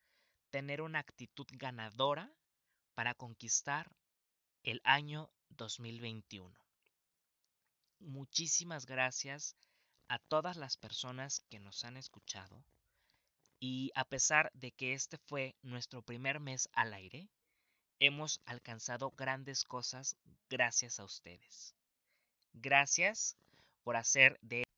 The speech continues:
de este programa su programa y sobre todas las cosas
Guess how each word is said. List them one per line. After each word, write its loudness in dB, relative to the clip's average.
de 12
este 6
programa 8
su 0
programa -4
y 0
sobre 12
todas 0
las -8
cosas 2